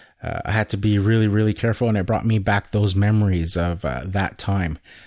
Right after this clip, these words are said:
uh, when I was on that corner. So, uh, I got it, uh, got it done, but, uh, for the rest of it, uh, I waited till my wife got back, and then she came out and held the ladder for me and, and stuff to do the whole bottom area,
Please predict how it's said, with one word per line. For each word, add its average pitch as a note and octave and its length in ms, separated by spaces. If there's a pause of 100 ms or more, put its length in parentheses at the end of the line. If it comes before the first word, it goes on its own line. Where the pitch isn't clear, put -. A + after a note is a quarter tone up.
(120)
uh, F#2 140
when F2+ 160
I F2+ 80
was F#2 140
on F#2 100
that F2 160
corner. G2 340
So, F2+ 340 (460)
uh, - 200 (340)
I B2 80
got C#3+ 280
it, - 280
uh, A#2+ 360 (920)
got C3+ 220
it B2+ 160
done, B2 580
but, A#2 260
uh, A2+ 120
for A#2+ 180
the A2+ 80
rest B2+ 360
of A2+ 120
it, G#2 320
uh, G#2+ 280 (380)
I G2 140
waited A2+ 300
till A#2 100
my G#2+ 120
wife G#2+ 220
got G#2 160
back, G2+ 280
and G2+ 100
then G2 100
she G#2 160
came G2+ 240
out F#2+ 140
and F#2+ 100
held F#2+ 200
the F2+ 60
ladder F2+ 280
for G2 220
me F#2+ 200
and, F2 160 (300)
and F#2 100
stuff - 340
to F#2+ 100
do F#2 180
the F2+ 80
whole F2+ 160
bottom F2 380
area, F2 480